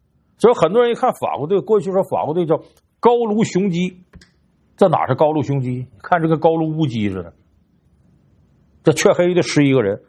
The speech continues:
在场上跑动。就其实你看到这个场景，尤其对我这个年龄球迷来说呢，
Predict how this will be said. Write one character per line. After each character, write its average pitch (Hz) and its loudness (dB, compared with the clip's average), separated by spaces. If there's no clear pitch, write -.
在 123 2
场 78 -4
上 101 -4
跑 80 -6
动。 92 -16
就 247 -4
其 294 0
实 277 -2
你 185 0
看 240 2
到 220 2
这 226 0
个 208 2
场 180 -2
景， 202 -2
尤 202 -4
其 185 -4
对 233 -2
我 98 -2
这 139 0
个 175 0
年 135 0
龄 139 -8
球 123 -6
迷 131 -4
来 117 2
说 110 -6
呢， 110 -10